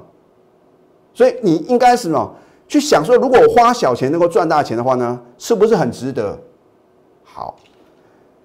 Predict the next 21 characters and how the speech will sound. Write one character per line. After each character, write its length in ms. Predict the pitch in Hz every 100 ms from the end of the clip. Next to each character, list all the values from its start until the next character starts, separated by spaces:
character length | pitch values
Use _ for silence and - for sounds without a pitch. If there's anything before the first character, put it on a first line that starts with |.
| -
当 260 | 254 285 240
你 120 | 151
看 220 | - 208
到 140 | 196
今 160 | 170 180
天 120 | 185
差 220 | 185 185
一 20 | 170
点 100 | 139
第 120 | 170
二 60 |
次 100 | 160
涨 180 | 160 110
停 120 | 139
板， 220 | 127 101 -
你 140 | 131 180
晓 240 | - 110
不 80 | 117
晓 240 | - 92
得 180 | 95 101
啊？ 140 | 90